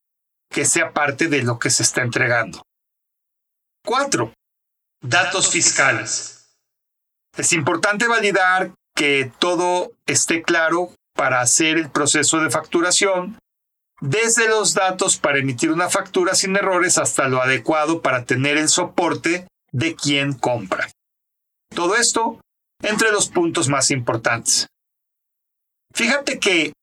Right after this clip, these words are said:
en la vida real he visto cómo en todos estos puntos las personas que venden no están preparadas o no tienen el contrato personalizado para el prospecto de forma anticipada,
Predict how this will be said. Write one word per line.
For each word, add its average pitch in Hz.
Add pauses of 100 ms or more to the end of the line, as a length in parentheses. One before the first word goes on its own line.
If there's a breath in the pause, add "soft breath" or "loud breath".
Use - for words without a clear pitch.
(300)
en 165
la 147
vida 190
real 147 (220)
he 165
visto 185
cómo 185
en 151 (180)
todos 226
estos -
puntos 160
las 143
personas 165
que 139
venden 143 (320)
no 196
están 156
preparadas 170 (440)
o 170
no 240
tienen 262
el 175
contrato 165
personalizado 127
para 123
el 113
prospecto 160
de 131
forma 135
anticipada, 165